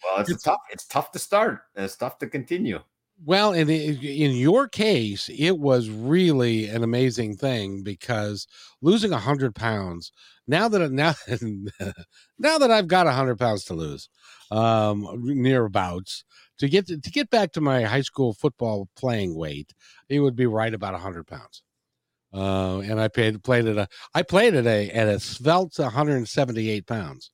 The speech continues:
Speaker 1: Okay.
Speaker 2: So, you know, but th-, which was, which was good for me. But for you, you know, it was, it was,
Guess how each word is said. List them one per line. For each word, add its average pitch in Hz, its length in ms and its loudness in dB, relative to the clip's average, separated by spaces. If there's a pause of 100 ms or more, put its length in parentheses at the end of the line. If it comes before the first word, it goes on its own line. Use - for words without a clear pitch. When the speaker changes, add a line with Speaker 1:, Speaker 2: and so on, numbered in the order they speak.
(120)
Speaker 1:
Okay. - 340 -8 (500)
Speaker 2:
So, 87 480 -4 (120)
you 127 80 -2
know, 90 240 -6
but 147 140 2
th-, 196 120 2
which 185 180 2
was, 175 200 0 (280)
which 180 160 4
was 214 140 0
good 240 220 -2
for - 160 -2
me. 92 220 -2
But 123 280 0 (300)
for - 140 0
you, 233 640 4
you 156 160 4
know, 175 120 4
it 165 200 4
was, 156 340 4 (1040)
it 156 120 2
was, 147 160 4